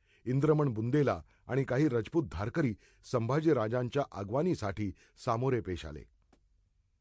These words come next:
तळावर शहाजणे वाजू लागली.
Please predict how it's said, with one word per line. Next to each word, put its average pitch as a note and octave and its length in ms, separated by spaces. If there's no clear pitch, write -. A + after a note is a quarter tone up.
तळावर A#2+ 400
शहाजणे C#3+ 500
वाजू F#2 240
लागली. C#2+ 280